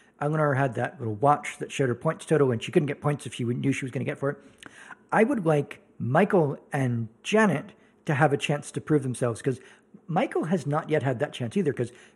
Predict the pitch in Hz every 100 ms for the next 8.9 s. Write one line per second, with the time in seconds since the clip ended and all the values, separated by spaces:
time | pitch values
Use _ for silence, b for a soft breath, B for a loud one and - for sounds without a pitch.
0 | - 185 180 226 196 131 196 - - 240
1 | 233 190 156 180 247 143 131 139 - -
2 | - 190 - 185 - 208 233 254 214 185
3 | 151 151 170 135 147 120 110 - 120 -
4 | 135 117 - 254 143 - b b b b
5 | b - 196 214 220 214 160 151 131 170
6 | 147 165 156 131 135 135 131 117 104 139
7 | 120 113 156 131 110 113 110 110 110 107
8 | 107 104 107 185 151 117 113 104